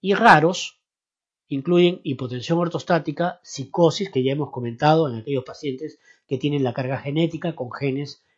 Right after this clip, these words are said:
que, eh, eh, que portan genes para enfermedad psiquiátrica severa, ¿no?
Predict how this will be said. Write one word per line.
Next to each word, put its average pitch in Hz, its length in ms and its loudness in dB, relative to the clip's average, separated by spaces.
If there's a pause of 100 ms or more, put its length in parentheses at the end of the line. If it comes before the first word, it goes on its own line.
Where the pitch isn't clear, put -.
(160)
que, 131 100 -2
eh, 127 600 -6 (400)
eh, 127 180 -16
que 131 100 -14
portan 143 300 0
genes 151 440 2
para 131 240 -2
enfermedad 127 340 -4
psiquiátrica 135 440 -8
severa, 190 580 0 (680)
¿no? 170 240 -14